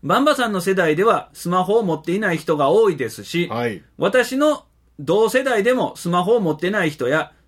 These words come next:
Speaker 1: 使いこなせない人がいます。
Speaker 2: あ、はいはい。
Speaker 1: 何でもかんでもスマホという世の中はおかしいと思います。
Speaker 2: なるほど。
Speaker 1: これ確かにおっしゃる通り。
Speaker 2: まあ、賛成ですね。
Speaker 1: 僕も賛成です。
Speaker 2: はい。
Speaker 1: ちなみに、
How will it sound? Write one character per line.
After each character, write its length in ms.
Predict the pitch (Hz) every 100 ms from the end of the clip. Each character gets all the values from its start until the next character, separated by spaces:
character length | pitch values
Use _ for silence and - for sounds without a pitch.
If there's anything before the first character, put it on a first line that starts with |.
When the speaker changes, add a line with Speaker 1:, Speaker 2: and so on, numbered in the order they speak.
| _
Speaker 1:
使 240 | - 262 254
い 80 |
こ 120 | 254 254
な 100 | 226
せ 80 | 233
な 120 | 175
い 60 |
人 140 | 143 127
が 100 | 107
い 80 | 151
ま 140 | 170
す。 140 | 160
Speaker 2:
あ、 40 | 131
は 300 | 123 110 92
い 20 |
は 80 | 82
い。 80 | 80
Speaker 1:
何 320 | - 180 220
で 120 | 226 302
も 160 | 254
か 140 | 214 226
ん 100 | 202
で 80 |
も 140 | 170 156
ス 120 | 180
マ 140 | 175
ホ 120 | 180 208
と 140 | 196
い 120 | 170
う 20 |
世 120 | 156 165
の 60 | 175
中 200 | 147 156
は 260 | 180 -
お 80 | 143
か 160 | 165 -
し 200 | 123 110
い 20 |
と 280 | 123 117 - _ _
思 160 | 127 117
い 80 | 107
ま 120 | 101
す。 40 |
Speaker 2:
な 120 | 143 160
る 100 | 139
ほ 60 |
ど。 260 | 123 82 - _ -
Speaker 1:
こ 60 |
れ 80 | 151
確 180 | 127 107
か 100 | 120
に 60 | 98
お 60 |
っ 40 | 98
し 140 | -
ゃ 120 | 131
る 40 | 107
通 60 |
り。 60 | 95
Speaker 2:
ま 80 | 90
あ、 40 | -
賛 220 | 135 123
成 200 | 127 113
で 100 | 107
す 120 | -
ね。 160 | 107 90
Speaker 1:
僕 200 | 135 202
も 100 | 135
賛 200 | 113 107
成 120 | 92
で 100 | 92
す。 60 | 110
Speaker 2:
は 100 | 107
い。 120 | 85 _ _ _
Speaker 1:
ち 220 | - - 370
な 220 | 370 349
み 160 | 311
に、 320 | 277 247 190